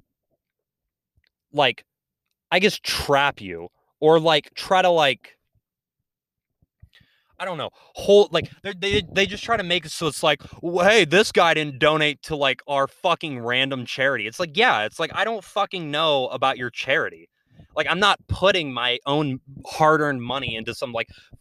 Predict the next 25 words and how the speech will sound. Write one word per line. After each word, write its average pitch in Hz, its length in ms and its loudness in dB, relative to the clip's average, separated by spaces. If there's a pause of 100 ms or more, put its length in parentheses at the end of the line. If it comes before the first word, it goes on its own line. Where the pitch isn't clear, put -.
(160)
fucking 156 380 -8
random 131 500 -2
charity 139 460 -2
that 110 100 -4
has, 123 180 -2
like, 117 140 -4 (240)
no 127 340 2
qualifications 135 960 -4
that 110 120 2
I've 107 180 2
never 113 480 -2
heard 110 200 -2
of. 95 240 -8 (260)
Like, 131 160 0
it's 135 180 -4
the 143 100 2
stupidest 151 640 2
shit. 143 280 2
It'd 123 120 0
be 151 100 2
like 147 160 0 (160)
throwing 160 320 0
your 147 120 -4
money, 135 360 -2 (720)
like, 131 300 2